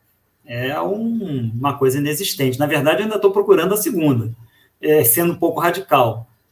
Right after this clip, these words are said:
né? Você, é, não tem ali uma divergência,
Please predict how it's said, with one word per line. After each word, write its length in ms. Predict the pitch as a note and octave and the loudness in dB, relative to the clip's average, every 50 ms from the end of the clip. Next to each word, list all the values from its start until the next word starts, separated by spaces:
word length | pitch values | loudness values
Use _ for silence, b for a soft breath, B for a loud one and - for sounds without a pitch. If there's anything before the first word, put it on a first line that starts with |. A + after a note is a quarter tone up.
| _ | _
né? 240 | B2+ C3 C#3 C#3 C#3+ | -6 -4 -2 -2 -2
Você, 580 | C3+ B2 C3 E3 E3 - - A3 G#3 - - - _ _ _ _ _ D3+ | -4 -4 -6 -6 -4 -2 0 0 -2 -2 -4 -12 _ _ _ _ _ -4
é, 1000 | D#3 E3+ E3+ E3 E3 D#3+ D#3 D3+ D3+ D3 D3 C#3+ C#3+ C#3 C3 C3 C3 B2+ B2 A#2+ | -2 0 0 2 0 2 2 2 2 2 2 2 2 2 2 2 0 0 -2 -2
não 320 | C3 C#3+ D#3+ F3+ G3+ G3+ G3 | -2 0 2 2 2 0 -2
tem 480 | - - D#3+ E3 E3 E3+ F#3 F#3+ F#3 | -2 0 0 0 2 0 0 -2 0
ali 680 | E3+ D3+ C#3+ C3+ C#3+ E3 F#3 F#3+ D#3+ B2+ A#2+ - - - - | 0 0 0 0 0 0 0 2 2 2 0 -4 -10 -12 -8
uma 760 | C#3+ C#3+ C#3+ D3 D3+ D3+ D3+ D3 C3 B2 A2+ A2 - - - - _ _ _ _ _ _ _ | -6 -4 -4 -2 0 0 2 2 2 0 -2 -4 -8 -14 -20 -20 _ _ _ _ _ _ _
divergência, 1300 | - B2 A#2 E3 E3+ F3 F3+ D3+ B2+ A#2+ A#2 A#2+ A#2+ C#3 D#3 F3+ F#3 D3+ - - - - A2 - - - | -10 -6 -4 -4 2 4 4 4 6 4 2 2 2 2 2 2 2 2 0 -2 -2 -4 -6 -8 -10 -16